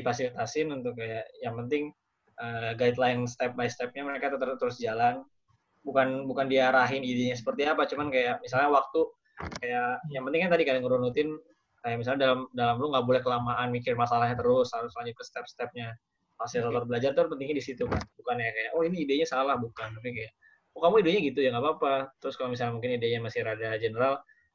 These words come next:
Speaker 1: si fasilitator tuh bantu ngobrol sama anak-anaknya, diajak, diajak ngulik, diajak belajar, terus diajak mikir,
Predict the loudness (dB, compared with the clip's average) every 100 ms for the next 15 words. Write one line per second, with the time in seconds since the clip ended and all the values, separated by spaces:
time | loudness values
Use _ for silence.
0 | _ -18 -8 -6 -4 2 2 2 4 2
1 | 2 0 0 -2 _ _ -4 2 6 10
2 | 10 8 4 2 2 2 2 2 2 2
3 | 0 -6 _ _ _ -4 2 4 4 2
4 | 6 6 6 8 8 8 6 4 4 6
5 | 8 8 8 6 0 -2 0 0 0 -8
6 | 2 4